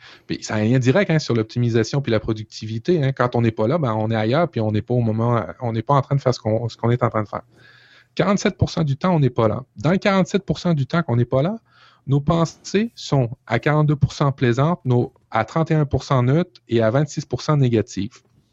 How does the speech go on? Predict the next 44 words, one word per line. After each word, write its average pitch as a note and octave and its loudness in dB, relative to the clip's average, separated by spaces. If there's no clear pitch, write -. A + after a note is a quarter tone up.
Donc, A#2 -2
tantôt, G#2 0
on B2+ 2
parlait A2 2
d'avoir A2+ 4
de, G#2+ 0
de, A2+ -4
d'anticiper A#2 -2
un B2 4
voyage A2 2
et A2+ 0
ainsi A2 -4
de - -20
suite. - -10
Quand F#3+ 2
à C3+ 0
quarante-deux A#2+ 2
pour A#2+ -4
cent C#3 2
du A2 -4
temps, C#3 0
t'as A#2+ 0
des G#2+ 0
pensées A2 0
néga-, A2+ 2
euh, G#2+ 0
positives, C3 0
ils G#2+ -2
se - -6
sont C#3 2
rendus D#3 2
compte F3+ -2
que, C3+ 0
au D#3 2
mieux, E3+ 2
ton A#2+ 0
niveau C#3 2
de D3+ -6
bonheur D3 0
est A2+ -6
identique D#3 0
à A2+ 2
ta B2 0
présence. A#2 -2